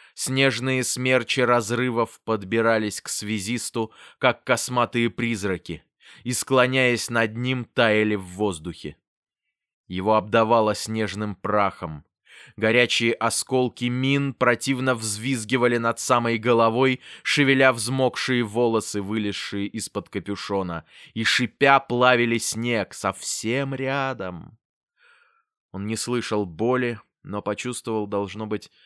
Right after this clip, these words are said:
страшное онемение в правом боку и, оглянувшись, увидел, что за ним по снегу тянется розовый след. Больше он не оглядывался.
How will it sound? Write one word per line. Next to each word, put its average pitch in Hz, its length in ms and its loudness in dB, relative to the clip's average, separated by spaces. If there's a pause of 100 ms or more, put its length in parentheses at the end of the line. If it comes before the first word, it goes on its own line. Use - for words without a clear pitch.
(160)
страшное 120 640 -2
онемение 120 840 -4
в - 100 -18
правом 95 440 -2
боку 127 540 -6 (420)
и, 104 80 -6
оглянувшись, 123 760 -2
увидел, 127 400 -4
что - 240 -10
за 104 160 -2
ним 123 180 -8
по 104 160 -4
снегу 110 420 -8
тянется 98 600 -6
розовый 90 480 -4
след. 82 640 -10 (1300)
Больше 98 380 -6
он 92 140 -6
не 92 100 -8
оглядывался. 87 760 -8